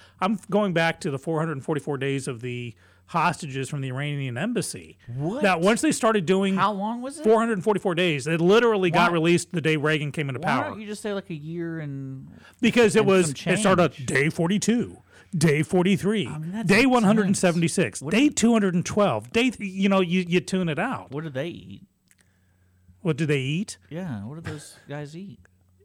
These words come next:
Speaker 2: What do hostages eat?
Speaker 1: I have no <laughs> I, I,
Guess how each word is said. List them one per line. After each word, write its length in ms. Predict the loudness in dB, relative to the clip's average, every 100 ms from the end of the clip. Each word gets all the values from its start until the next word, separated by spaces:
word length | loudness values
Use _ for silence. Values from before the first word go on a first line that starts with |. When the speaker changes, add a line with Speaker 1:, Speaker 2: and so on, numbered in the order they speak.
| _ _ _ -8
Speaker 2:
What 120 | -4
do 60 |
hostages 580 | -4 -6 -10 -10 -16 -14
eat? 220 | -14 -16 -20 _ -20 -20 _ _ _ _ -12 -10 -12 -20 -20 _ _ _ -20 -20 _ 0
Speaker 1:
I 220 | 4 6
have 240 | 4 2
no 240 | 0 2 2
<laughs> 40 |
I, 240 | 4 2 2
I, 140 | -2